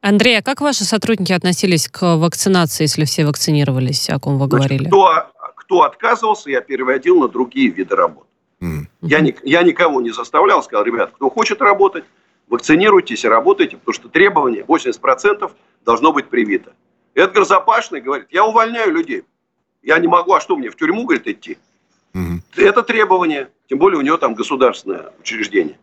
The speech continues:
Speaker 3: Ну и отстранять от работы, я так, э, так сказать, это все, я так понимаю, законно, э, если человек не привился, а вот, э, его трудовая деятельность того требует.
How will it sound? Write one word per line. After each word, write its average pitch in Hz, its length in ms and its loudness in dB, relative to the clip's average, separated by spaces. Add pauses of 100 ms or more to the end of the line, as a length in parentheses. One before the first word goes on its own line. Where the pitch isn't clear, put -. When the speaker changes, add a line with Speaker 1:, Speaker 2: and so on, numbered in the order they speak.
(160)
Speaker 3:
Ну 156 120 0
и 208 60 6
отстранять 202 720 2
от 165 160 -2
работы, 170 460 2
я 143 140 4
так, 143 280 -4
э, 120 400 2
так 110 100 -2
сказать, 117 200 -2
это 120 180 0
все, 113 400 2
я 107 260 0
так 117 140 -2
понимаю, 117 300 0
законно, 95 480 0 (320)
э, 82 40 -4
если 85 280 -4
человек - 260 -6
не 87 80 -4
привился, 120 520 0
а 82 40 0
вот, 85 220 -2
э, 85 760 -2
его 98 260 0
трудовая 113 380 2
деятельность 147 340 -2
того 127 220 4
требует. 82 540 -4